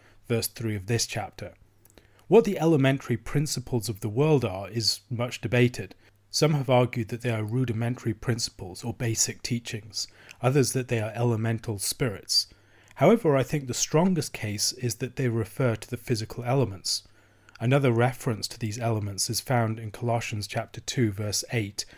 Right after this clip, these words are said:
and sixteen to twenty-three. "See to it that no one takes you captive by philosophy and empty deceit, according to human tradition, according to the elemental spirits of the world,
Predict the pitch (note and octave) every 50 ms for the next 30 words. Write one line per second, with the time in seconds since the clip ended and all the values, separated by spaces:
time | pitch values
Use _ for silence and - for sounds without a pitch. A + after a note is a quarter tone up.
0 | - - - - - A#2 A2+ - - - C#3 - - - - - B2+ A2 G#2+ A2
1 | - - - - - A#2 G#2 G2 G#2 - - - D#3 D3+ A#2 F2+ E2+ - _ _
2 | - _ _ _ _ _ _ _ _ _ - - - - D3 E3+ F3+ F3 - -
3 | - C3+ A2 G2 G2+ - _ - C3 A2+ A2+ A2 B2 C3+ D3 D#3 D#3 D3 - -
4 | C#3+ C3 - - - B2 A#2+ - - - C#3 B2 - - - A#2+ G2+ G2 - A#2+
5 | A2+ G2+ - - A2+ A2+ A#2+ B2+ B2 - - - - C3+ B2 A2+ G#2+ A#2+ B2 A#2+
6 | A#2+ B2 - - A2+ - A#2 - - - B2 F#2+ F2+ - - - - - _ _
7 | _ _ - - - - B2 B2+ B2+ C3+ C3 - B2+ A2+ - - D3 C#3 C3+ B2+
8 | B2 - B2 A#2 A#2+ A2 - - F#2+ F2+ E2+ - _ _ _ _ _ _ _ -
9 | - - - C3 C#3 C3+ C#3 C3+ - - - C3 - - B2+ C3 D3 C#3+ C#3 C3
10 | B2 B2 B2 B2+ - B2+ A#2+ - - - - - - B2 B2 B2 B2 - - -
11 | A#2 - - A2+ G2+ A2+ A2+ G#2+ G#2 G2 F2+ F#2 -